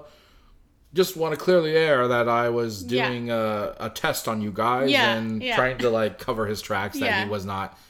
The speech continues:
Speaker 1: trying to manipulate anything.
Speaker 2: Right, even though he totally was.
Speaker 1: Yeah.
Speaker 2: Yeah. <laughs>
Speaker 1: And they kinda get into it. They get in this argument,
Speaker 2: Yeah.
Speaker 1: and it kinda is tit for tat of, uh, who's manipulating who, and then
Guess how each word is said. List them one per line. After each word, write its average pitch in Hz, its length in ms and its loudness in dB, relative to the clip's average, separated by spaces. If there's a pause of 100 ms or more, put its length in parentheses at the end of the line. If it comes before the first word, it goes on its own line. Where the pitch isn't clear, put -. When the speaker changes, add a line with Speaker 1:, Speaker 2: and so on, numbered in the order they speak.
(380)
Speaker 1:
trying 110 260 -4
to 104 60 -4
manipulate 98 540 -4
anything. 92 480 -6
Speaker 2:
Right, 208 300 -6
even 220 220 -10
though 208 60 -10
he 202 40 -12
totally 202 280 -8
was. - 260 -16
Speaker 1:
Yeah. - 240 -6
Speaker 2:
Yeah. 226 180 -12
<laughs> - 840 -8
Speaker 1:
And 123 140 0
they 120 60 2
kinda 120 260 0
get 98 160 -2
into 104 340 -4
it. 101 100 -4
They 92 60 -8
get 95 80 -6
in 98 60 -10
this 92 140 -10
argument, 101 580 -8
Speaker 2:
Yeah. - 160 -6
Speaker 1:
and 95 240 -4
it 92 160 -6
kinda 202 180 -6
is 92 140 -8
tit - 360 -8
for - 140 -8
tat 101 400 -4
of, 92 340 -8 (1160)
uh, 90 240 -10
who's 151 300 -4
manipulating 120 540 -4
who, 151 480 -2 (340)
and 101 180 -8
then 95 260 -6